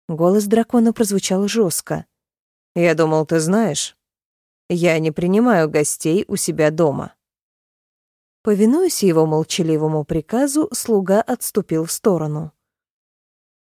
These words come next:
«Аргант, ты не отвечаешь на мои приглашения, не бываешь при дворе. Я испугалась, что что-то случилось. А еще эти слухи про твою женитьбу». Блондинка окинула взглядом холл, заметила меня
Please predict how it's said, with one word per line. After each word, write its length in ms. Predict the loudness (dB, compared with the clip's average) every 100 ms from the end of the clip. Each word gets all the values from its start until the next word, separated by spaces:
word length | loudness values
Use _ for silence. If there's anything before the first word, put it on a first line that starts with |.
| _ -8
«Аргант, 600 | -2 0 2 0 -2 -10 _ _ _ _ _
ты 120 | 2
не 120 | 4 2
отвечаешь 580 | 0 -2 2 2 2 0
на 80 |
мои 160 | 0 0
приглашения, 920 | 0 0 0 2 2 4 4 0 -2 _ _ 0
не 120 | 2
бываешь 460 | 2 2 0 -2
при 140 | -2 -2
дворе. 500 | 2 0 0 -4 -6 _ _ _ _
Я 180 | -6 -6
испугалась, 600 | -4 -4 -2 0 0 0
что 160 | -2 -6
что-то 300 | -6 -8 -8
случилось. 800 | -8 -8 -2 2 2 2 -6 -10 _ _ 0
А 100 | 2
еще 260 | 4 2
эти 180 | 2 0
слухи 440 | 0 2 2 2
про 160 | 0 -2
твою 300 | 0 2 2
женитьбу». 640 | 2 2 0 -2 -4 -6 -6 _ _ _ _ _ _ _ _ 0
Блондинка 600 | 2 4 4 2 2 0
окинула 380 | 0 -2 0 0
взглядом 540 | -2 0 0 0 -2
холл, 380 | 2 4 4 2
заметила 560 | 2 4 2 2 0 0
меня 400 | 2 2 2